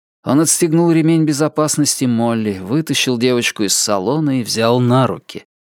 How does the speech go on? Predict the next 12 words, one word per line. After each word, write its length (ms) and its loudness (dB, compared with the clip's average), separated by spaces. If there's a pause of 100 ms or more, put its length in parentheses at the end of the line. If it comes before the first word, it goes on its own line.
(280)
Она 260 0
крепко 440 -2
прижалась 640 -2
к 100 -16
нему, 300 -8
и 80 -8
Джаред 640 -2
не 180 -2
возражал. 760 -8 (480)
Это 260 -4
было 480 -4 (300)
правильно. 580 -4